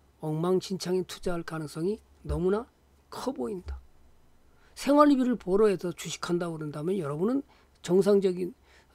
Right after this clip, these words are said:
제가 작-, 몇 년 전에, 음, 병원에 갔을 때 간호보조사가 그런 얘기를 합니다. 자기 아시는 분이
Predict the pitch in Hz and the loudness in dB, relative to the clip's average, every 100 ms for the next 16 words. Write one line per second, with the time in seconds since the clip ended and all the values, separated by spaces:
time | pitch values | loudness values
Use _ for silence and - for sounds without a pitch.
0 | 202 208 196 196 - _ _ _ - - | 0 2 2 0 -2 _ _ _ -20 -20
1 | - _ 185 165 175 175 269 175 170 175 | -20 _ -6 0 2 2 -2 -4 0 0
2 | 165 156 151 - _ _ _ 165 147 135 | 0 -4 -8 -12 _ _ _ -10 -8 -8
3 | 131 131 180 185 190 175 147 151 143 - | -10 -4 2 4 4 2 -4 -10 -10 -8
4 | 165 - _ _ - 156 160 147 - 160 | -10 -10 _ _ -6 -4 -4 -6 -8 -6
5 | 151 156 147 139 151 147 143 151 135 - | -6 -8 -10 -12 -8 -6 -6 -8 -10 -16
6 | - _ _ _ _ _ _ _ _ _ | -20 _ _ _ _ _ _ _ _ _
7 | _ _ _ _ _ - 160 180 190 147 | _ _ _ _ _ -10 -4 0 0 0
8 | 175 156 147 151 170 | -2 -4 -4 -4 -4